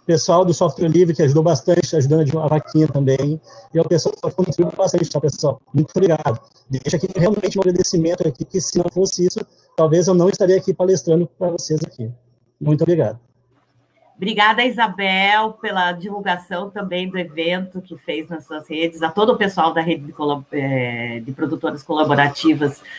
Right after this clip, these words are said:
Speaker 2: da qual eu também faço parte, que é uma rede maravilhosa, muito bacana. A Bárbara também tá aqui assistindo a gente, que fez os face shields aí pra, pra covid, maravilhosa,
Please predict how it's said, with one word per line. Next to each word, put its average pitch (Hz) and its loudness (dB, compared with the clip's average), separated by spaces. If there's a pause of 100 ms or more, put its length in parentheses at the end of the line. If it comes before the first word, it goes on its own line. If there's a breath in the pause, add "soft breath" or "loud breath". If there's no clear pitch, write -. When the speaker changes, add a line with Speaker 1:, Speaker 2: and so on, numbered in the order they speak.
Speaker 2:
da 160 2
qual 165 4
eu 170 6
também 165 2
faço 165 2
parte, 160 2 (480 loud breath)
que 175 2
é 160 6
uma 156 2
rede 151 -4
maravilhosa, 151 -2
muito 147 -8
bacana. 156 -2 (280 soft breath)
A 180 4
Bárbara 196 6
também 190 -12
tá 196 -12
aqui 196 -14
assistindo 190 -14
a 180 -4
gente, 190 -10
que 196 -16
fez 180 -10
os 175 -18 (120)
face 185 -12
shields 180 -10
aí 170 -2
pra, 143 -6 (680 soft breath)
pra 147 2
covid, 180 -2
maravilhosa, 175 2